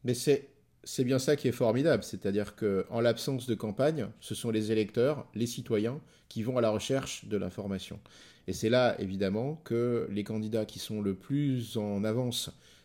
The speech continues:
sur le digital, euh, peuvent consolider leur base, consolider leur électorat en leur, euh, en mettant à leur disposition, euh, les, les informations que les médias traditionnels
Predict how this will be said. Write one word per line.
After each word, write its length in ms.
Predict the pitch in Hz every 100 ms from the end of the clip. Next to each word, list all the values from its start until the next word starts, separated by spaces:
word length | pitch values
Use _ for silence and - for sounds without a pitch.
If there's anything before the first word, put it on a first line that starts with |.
| -
sur 520 | - - 117 113 104
le 120 | 101
digital, 600 | 101 95 98 120 160 107 - - - _ _
euh, 260 | 95 95 92
peuvent 340 | 90 120 117
consolider 920 | - 117 - 117 113 113 117 113 101 60
leur 280 | 98 101 95
base, 500 | 104 117 151 117 -
consolider 880 | - 120 - 120 117 113 117 117 104
leur 200 | 107 117
électorat 720 | 107 101 - 101 110 131 170 - - _ _
en 180 | 95 104
leur, 340 | 101 98 92
euh, 180 | 92 90
en 80 | 101
mettant 300 | 110 110 139
à 40 |
leur 120 | 107
disposition, 840 | 98 98 - 90 90 117 123 147 139 -
euh, 320 | 80 58 62
les, 460 | 95 98 92 87 87 - - -
les 160 | 107 104
informations 840 | 113 120 110 107 - 131 143 147 -
que 320 | - 110 113
les 140 | 101
médias 280 | 95 95 101
traditionnels 880 | - 98 98 - 104 101 127 135 92